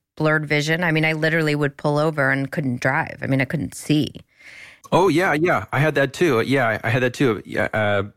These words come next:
Speaker 2: I, I, I call it the eye lock. You know, some of the meds would give me, like,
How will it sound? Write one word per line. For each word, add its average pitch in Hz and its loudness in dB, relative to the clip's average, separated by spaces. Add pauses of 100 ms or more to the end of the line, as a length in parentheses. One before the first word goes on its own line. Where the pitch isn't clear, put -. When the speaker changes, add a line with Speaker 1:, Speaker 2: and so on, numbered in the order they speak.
(120)
Speaker 2:
I, 117 2 (100)
I, 127 2
I - -2
call 147 0
it 127 -4
the - -2
eye 117 2
lock. 92 0
You 107 2
know, 98 2
some 107 0
of 98 0
the 98 0
meds 92 0
would 95 -2
give 98 2
me, 95 0
like, 85 -2